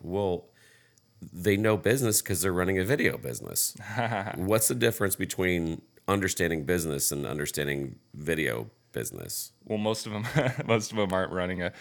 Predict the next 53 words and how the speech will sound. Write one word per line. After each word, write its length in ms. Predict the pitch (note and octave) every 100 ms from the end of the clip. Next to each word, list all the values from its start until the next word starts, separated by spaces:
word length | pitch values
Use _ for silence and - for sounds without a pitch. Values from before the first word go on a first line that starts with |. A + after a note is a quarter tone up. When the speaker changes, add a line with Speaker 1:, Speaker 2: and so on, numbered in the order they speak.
| - B2+
Speaker 2:
I 60 |
mean, 320 | C3 A#2+ D#2
the, 140 | A2+ A2+
the 120 | A#2
idea 340 | A#2 A#2 C#3
is, 160 | A#2+ G#2
is 120 | G2
that 240 | F#2+ D#2 A#2
video 280 | A2+ A2+
people 460 | G#2 - - G2+ F#2
now 320 | F#2+ F#2 F2+
are 100 | F2
trained 300 | - G#2 F2+
as 140 | F2+ F2+
what 100 | E2
we 100 | F2
call 160 | -
technicians, 760 | - - - - - - - -
which 180 | - -
means 180 | D#2 C2+
Speaker 1:
Mm-hmm. 20 | F2+
Speaker 2:
they 40 |
know 140 | F2+
the 100 | F2+
skill, 300 | - - F2
they 120 | F2 F2
know 80 | E2+
how 100 | E2+
to, 140 | F2 A#2 A#2+ _ _ _ -
you 100 | D#2+
know, 100 | D2
turn 200 | - F2
a 40 |
camera 340 | F2 F2+ E2 E2
on, 220 | E2 E2+
turn 200 | - E2+
it 80 | E2
off, 260 | E2 F2+ -
edit, 280 | - D#2+ - - - - -
but 140 | G2
they're 100 | G#2+
still 500 | - - - B2 A#2+
require 400 | G#2+ G2+ G#2+ G2+
the 80 | F2+
business 380 | G2 F2+ F#2 F2+
owner 140 | F2
to 100 | F2
tell 240 | - G2+ F2+
'em 80 |
what 140 | F2 -
they 100 | F2
want 380 | E2+ F2+ - -
made. 300 | E2+ C2